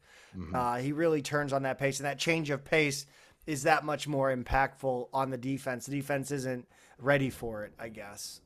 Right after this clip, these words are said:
Speaker 2: Um, lulling him to sleep is another way I would, you know, uh, in a
Speaker 1: Sure.
Speaker 2: way. Um,
Speaker 1: Yeah.
Speaker 2: but I think, I just think that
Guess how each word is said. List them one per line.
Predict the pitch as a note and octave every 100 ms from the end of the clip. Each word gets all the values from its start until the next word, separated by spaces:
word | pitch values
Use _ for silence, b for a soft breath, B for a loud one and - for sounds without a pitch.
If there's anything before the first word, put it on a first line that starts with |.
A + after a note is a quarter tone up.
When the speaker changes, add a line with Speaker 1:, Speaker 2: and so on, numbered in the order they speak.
| -
Speaker 2:
Um, | A#2 A2+ B2
lulling | C#3+ F3+ F3+ E3+
him | E3 D#3
to |
sleep | C#3+ - D3 D#3+ E3+
is | D#3+ D3+
another | D#3+ D#3+
way | D#3+ D#3+ D#3+
I | D#3
would, | D#3+ D3+ -
you | D3+
know, | C3+ C3+ C3+ b b b -
uh, | C3+
in | D#3+
a | D3+
Speaker 1:
Sure. |
Speaker 2:
way. | C#3 C3 C#3 C#3 -
Um, | D3
Speaker 1:
Yeah. | C#3+ C#3+ C#3+ C#3+ C3+ C3+ _ _ b b b b -
Speaker 2:
but | D#3 D#3 D#3
I | D3+ D3+
think, | - F3+ F3+ D3+ - _ _ _ _ _ _ _ _ _ _ _ - _ -
I | D3
just | D3 F3+ F3 - _ -
think | F3 F3 -
that | D#3+ D#3+